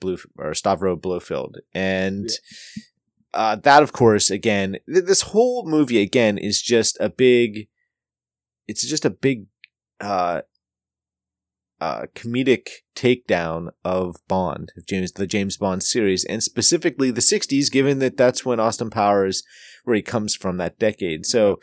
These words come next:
Speaker 1: it's taking the preceding, you know, what, five, six movies in the Austin Powers series that would have led up to, uh,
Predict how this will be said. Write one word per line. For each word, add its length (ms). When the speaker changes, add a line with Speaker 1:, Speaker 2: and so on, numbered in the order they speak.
Speaker 1:
it's 140
taking 360
the 80
preceding, 720
you 120
know, 200
what, 200
five, 680
six 320
movies 460
in 60
the 80
Austin 280
Powers 340
series 320
that 100
would 100
have 120
led 240
up 180
to, 400
uh, 280